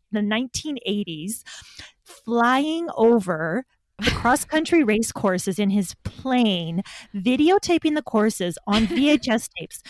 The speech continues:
Speaker 1: So if I recall, video cameras back then were, like, half the size of my body. He mu-,
Speaker 2: Yes.
Speaker 1: he must have had, um, I hope he had a passenger in that plane videotaping while he
Speaker 2: <laughs> I know.
Speaker 1: flew it, because <laughs> I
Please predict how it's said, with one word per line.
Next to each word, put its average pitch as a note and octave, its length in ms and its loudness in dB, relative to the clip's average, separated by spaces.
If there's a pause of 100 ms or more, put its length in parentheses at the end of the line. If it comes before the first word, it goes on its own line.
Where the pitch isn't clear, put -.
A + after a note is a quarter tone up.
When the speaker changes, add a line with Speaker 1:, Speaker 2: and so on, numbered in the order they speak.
(180)
Speaker 1:
So C#4 260 4
if - 180 0
I C#4+ 200 2
recall, A#3+ 600 4
video E4 360 2
cameras F4 360 -4
back C4 280 -8
then A3+ 240 -2
were, A3 120 -2
like, F#3 400 -10 (600)
half D#4 320 0
the E4+ 80 -4
size A#3+ 340 0
of G#3 100 -2
my G3+ 200 0
body. F3+ 640 -2 (440)
He C4+ 160 2
mu-, B3+ 180 4
Speaker 2:
Yes. - 280 -4
Speaker 1:
he F4+ 80 2
must E4 300 2
have A#4 120 0 (100)
had, B3 600 4
um, G#3+ 320 2 (140)
I - 80 0
hope F#4+ 400 2
he D4 100 2
had G#3+ 200 0
a G3+ 40 -2
passenger G3+ 560 -2
in G3 100 0
that F#3 180 -2
plane F#3+ 280 -2
videotaping F#3 720 -2
while F3+ 140 0
he G#3 120 2
Speaker 2:
<laughs> - 20 4
I - 20 6 (100)
know. - 60 -2
Speaker 1:
flew G#3 220 4
it, - 280 -4 (420)
because - 1120 -2
<laughs> - 0 - (920)
I - 280 0